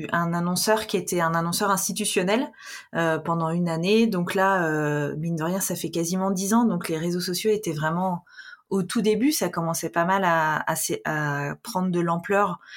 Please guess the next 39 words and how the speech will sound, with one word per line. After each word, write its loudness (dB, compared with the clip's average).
mais 0
on 0
était -2
quand -2
même 0
sur -4
les -2
débuts -2
et 0
notamment, 0
euh, -2
il -4
n'existait -4
quasiment -2
que -6
Facebook -4
et -6
Twitter -2
à 0
l'époque. 0
Et 2
après, 2
j'ai 2
intégré 0
une 0
agence 0
spécialisée 0
social -4
media, -4
donc -4
une -2
toute 0
petite 0
agence -2
où 0
on 2
était, 2
euh, 2
trois -2